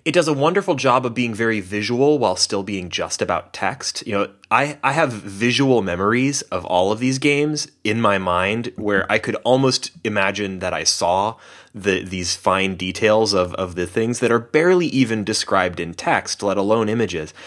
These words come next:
And I kind of think of her aesthetic as sort of a glittery version of a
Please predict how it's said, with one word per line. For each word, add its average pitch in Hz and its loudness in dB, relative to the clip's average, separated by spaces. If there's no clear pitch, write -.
And 123 2
I 143 2
kind 185 0
of 160 -2
think 139 2
of 101 0
her 120 2
aesthetic 107 0
as 90 -2
sort 143 2
of 113 0
a 101 -2
glittery 123 2
version 104 0
of 92 -2
a 87 -4